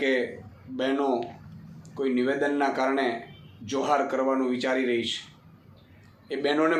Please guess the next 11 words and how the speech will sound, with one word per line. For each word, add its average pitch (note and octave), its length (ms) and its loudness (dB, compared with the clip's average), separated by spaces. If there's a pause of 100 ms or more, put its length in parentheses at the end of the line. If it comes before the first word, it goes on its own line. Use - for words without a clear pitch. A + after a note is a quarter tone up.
મારે D#3 220 6
કહેવું D3+ 280 4
છે F3 140 2
કે C#3 160 0
હજી D3 260 4 (1040)
અમારા D3+ 320 4
જેવા D3 220 6
તમારા C#3+ 340 2
ભાઈઓ C#3 300 2
જીવે C3+ 360 2
છે. - 180 -2